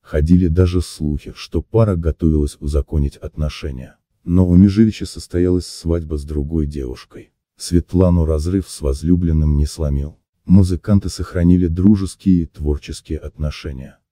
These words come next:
В возрасте двадцати семи лет Сурганова начала чувствовать острые боли в животе.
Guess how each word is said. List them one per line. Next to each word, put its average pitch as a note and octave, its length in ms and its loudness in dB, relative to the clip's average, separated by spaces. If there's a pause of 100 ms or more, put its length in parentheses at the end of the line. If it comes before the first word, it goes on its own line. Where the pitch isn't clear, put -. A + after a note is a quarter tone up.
(100)
В E2 180 -4
возрасте F#2 460 2
двадцати F2 540 -2
семи F2+ 380 4
лет E2+ 180 -2
Сурганова F2+ 640 0
начала E2 440 -2
чувствовать D#2+ 600 -6
острые E2 420 -4
боли D2 280 -2
в C#2 80 -2
животе. C#2+ 560 -6